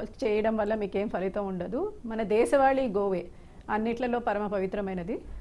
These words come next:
అలాగే మన దేశవాళీ గోవుకి అమెరికా వాళ్ళు కూడా పేటెంట్ హక్కులు తీసుకున్నారు.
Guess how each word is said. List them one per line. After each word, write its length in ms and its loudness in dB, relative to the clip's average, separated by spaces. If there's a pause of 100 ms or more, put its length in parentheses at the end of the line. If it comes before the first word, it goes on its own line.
(200)
అలాగే 640 2
మన 140 0
దేశవాళీ 580 4
గోవుకి 560 2
అమెరికా 460 2
వాళ్ళు 220 6
కూడా 140 2
పేటెంట్ 400 0
హక్కులు 280 0
తీసుకున్నారు. 580 -4